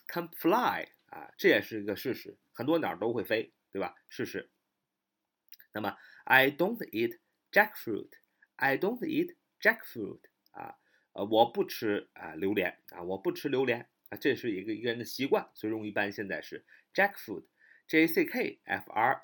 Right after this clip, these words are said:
U I T，jackfruit，榴莲，啊，jackfruit，jackfruit，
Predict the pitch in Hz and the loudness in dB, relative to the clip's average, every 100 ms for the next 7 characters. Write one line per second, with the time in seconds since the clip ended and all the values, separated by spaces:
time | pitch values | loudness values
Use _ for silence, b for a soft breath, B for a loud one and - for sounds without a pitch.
0 | 98 104 107 - 95 98 - 95 - 123 | -8 -6 -6 -4 -6 -6 -8 -14 -4 -4
1 | 113 - 92 - 92 104 87 - _ - | -4 -8 -16 -12 -8 -6 -6 -10 _ -18
2 | - 92 - 98 - _ _ _ _ _ | -10 -10 -10 -18 -18 _ _ _ _ _
3 | _ - - - _ 123 113 - 101 | _ -20 -20 -20 _ 4 4 2 -10